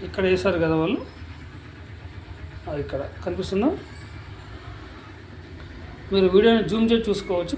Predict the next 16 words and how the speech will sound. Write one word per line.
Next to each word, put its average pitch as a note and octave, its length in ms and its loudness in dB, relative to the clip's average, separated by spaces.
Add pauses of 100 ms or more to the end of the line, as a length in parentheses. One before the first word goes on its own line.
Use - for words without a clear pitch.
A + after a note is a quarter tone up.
కనిపిస్తుంది. F3+ 500 2
ఇక్కడ A#3 200 4
ట్వంటీ F3+ 260 2
టూ G3+ 60 6 (100)
క్యారెట్ F3+ 260 4
నైన్ E3+ 180 -2
వన్ E3+ 160 -2
సిక్స్ D#3 240 -6
అని A3 140 4 (880)
ఇక్కడ F3+ 220 2
హాల్ E3+ 240 6
మార్క్ E3 260 0
ఉంటుంది, D#3 300 2 (180)
ఇక్కడ F3+ 160 0 (180)
ఏనుగు F#3+ 300 6
పైన. E3 280 4